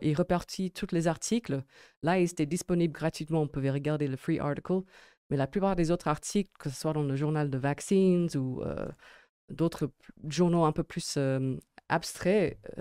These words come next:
euh, là, il faut payer malheureusement. Ou aller à la bibliothèque, ce que moi je faisais à l'époque. Et du coup, avec, euh, le pass sanitaire, moi, j'avais plus accès aux bibliothèques parce que je n'étais pas injectée, je voulais pas me faire tester.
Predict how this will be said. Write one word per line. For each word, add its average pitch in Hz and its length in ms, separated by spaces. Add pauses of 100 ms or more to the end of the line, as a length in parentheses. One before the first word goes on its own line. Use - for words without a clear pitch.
(140)
euh, - 40
là, 156 160
il 147 60
faut - 140
payer 160 280
malheureusement. 135 480
Ou 247 160
aller 214 140
à 190 40
la 180 100
bibliothèque, 175 480
ce - 120
que - 80
moi 175 120
je 160 100
faisais 180 260
à 165 60
l'époque. 180 400
Et 151 80
du 151 100
coup, 175 220
avec, 147 300
euh, 147 100
le 143 120
pass 160 240
sanitaire, 170 420
moi, 156 120
j'avais 143 220
plus 208 160
accès 180 240
aux 170 80
bibliothèques 175 460
parce - 160
que - 80
je - 60
n'étais - 100
pas 147 160
injectée, 147 640 (300)
je - 60
voulais 139 120
pas 147 140
me 143 80
faire 131 180
tester. 156 380